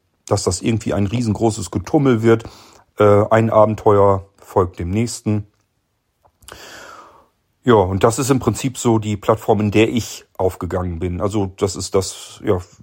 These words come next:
wie ich im Prinzip meine letzten zwei Jahrzehnte zugebracht habe. Ähm, wobei ich mir bei mir ganz persönlich auch relativ sicher bin, all das, was ich auf dieser Plattform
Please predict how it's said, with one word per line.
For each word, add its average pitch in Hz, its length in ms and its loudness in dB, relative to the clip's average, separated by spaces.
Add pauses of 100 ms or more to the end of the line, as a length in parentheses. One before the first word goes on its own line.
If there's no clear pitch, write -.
wie 110 180 -6
ich 135 120 -2
im 110 100 2
Prinzip 107 400 -2
meine 95 200 2
letzten 95 360 0
zwei 95 200 0
Jahrzehnte 95 500 -2
zugebracht 92 640 -6
habe. 92 400 -4 (960)
Ähm, 101 720 4 (1000)
wobei 113 300 2
ich 127 120 -8
mir 135 160 2
bei 117 140 4
mir 147 300 2
ganz 170 220 -2
persönlich 139 580 -2
auch 120 140 -6
relativ 131 360 -4
sicher - 260 -8
bin, 107 180 -6
all 110 200 -2
das, 120 380 0 (640)
was 117 220 0
ich 113 420 -8
auf - 160 0
dieser 107 220 -2
Plattform 90 720 0